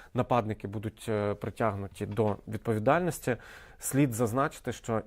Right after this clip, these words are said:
індопакистанський конфлікт, він триває дуже довго, з тисяча дев'ятсот сорок сьомого року, і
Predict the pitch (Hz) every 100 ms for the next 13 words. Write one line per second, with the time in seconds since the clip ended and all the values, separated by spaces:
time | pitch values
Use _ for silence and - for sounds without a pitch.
0 | - 139 127 113 117 - - 117 110 -
1 | 104 104 107 107 - 143 - 110 98 104
2 | 107 98 98 120 123 104 113 120 113 104
3 | 127 113 - 101 101 - 104 - - -
4 | - - - - - 127 117 - - 127
5 | 110 101 104 98 - - - 120 120 165
6 | 170 151 - - - 117 117 117 117 113